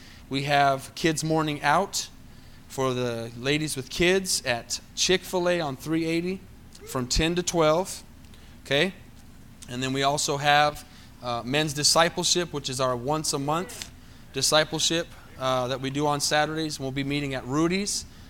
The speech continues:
at ten thirty. So if you're, uh, a, a woman that's got a kid, it's a good way to go get out with your kids, let 'em play,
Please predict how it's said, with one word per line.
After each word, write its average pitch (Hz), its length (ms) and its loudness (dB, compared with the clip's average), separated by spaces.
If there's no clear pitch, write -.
at - 140 -12
ten 156 240 -2
thirty. 135 380 0
So 123 180 -4
if 123 140 -6
you're, 156 360 2
uh, 123 440 -2
a, 120 360 -6
a 117 60 -6
woman 151 260 0
that's 151 160 -4
got 151 180 4
a 147 40 -4
kid, 180 440 0
it's 147 160 -8
a 123 60 -10
good 143 160 -2
way 156 180 0
to 147 100 -4
go 151 320 -2
get 156 160 0
out 156 220 0
with 147 160 -10
your 139 80 -4
kids, 160 560 -2
let 147 160 2
'em 151 100 -2
play, 160 460 2